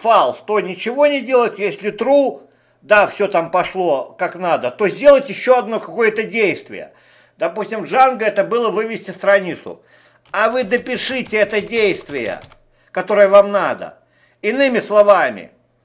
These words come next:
подсказываю.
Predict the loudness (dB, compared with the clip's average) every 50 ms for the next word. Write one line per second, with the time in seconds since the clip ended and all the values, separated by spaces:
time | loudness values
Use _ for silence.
0 | _ _ _ _ _ _ _ _ _ _ _ _ _ _ _ _ _ _ _ _
1 | _ _ _ _ _ _ _ _ _ _ _ _ _ _ _ _ -2 -2 -2 -2
2 | -2 2 4 4 4 4 2 -2 -8 -12 -12 -12 -16 -18